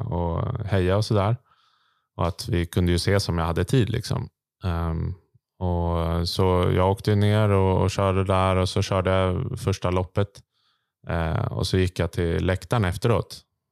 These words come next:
ehm, för att se om han var där.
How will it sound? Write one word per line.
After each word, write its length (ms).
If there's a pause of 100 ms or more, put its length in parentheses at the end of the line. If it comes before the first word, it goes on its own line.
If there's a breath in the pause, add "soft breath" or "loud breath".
(140)
ehm, 520
för 460
att 60 (440)
se 160
om 120
han 120
var 80
där. 320